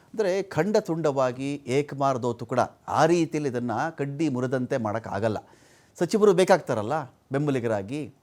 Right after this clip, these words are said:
ಯಾರನ್ನೂ ಆಚೆ ಕಳಿಸ್ಬಿಟ್ಟ ತಕ್ಷಣ ಅವ್ರು ಬೇರೆ ಬಣ ಸೇರ್ಕೊಂಡ್ಬಿಟ್ರೆ. ಹಾಗಾಗಿ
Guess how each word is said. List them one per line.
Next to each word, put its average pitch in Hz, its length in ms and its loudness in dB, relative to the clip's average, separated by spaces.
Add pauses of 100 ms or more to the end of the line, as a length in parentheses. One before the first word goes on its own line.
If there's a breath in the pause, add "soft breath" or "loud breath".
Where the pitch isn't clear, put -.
ಯಾರನ್ನೂ 156 220 0
ಆಚೆ - 180 2
ಕಳಿಸ್ಬಿಟ್ಟ 151 440 -2
ತಕ್ಷಣ 127 260 -4
ಅವ್ರು 139 140 0
ಬೇರೆ 175 160 2
ಬಣ 151 180 2
ಸೇರ್ಕೊಂಡ್ಬಿಟ್ರೆ. 147 640 -6 (280)
ಹಾಗಾಗಿ 117 640 0